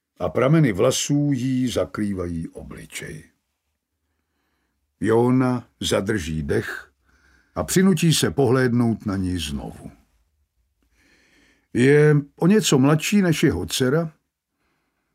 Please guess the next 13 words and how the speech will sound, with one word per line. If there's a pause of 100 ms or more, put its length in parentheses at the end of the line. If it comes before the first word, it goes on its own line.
Na
sobě
má
černou
koženou
bundu, (460)
švestkově
fialové
šaty (360)
a
tlusté
černé
punčocháče.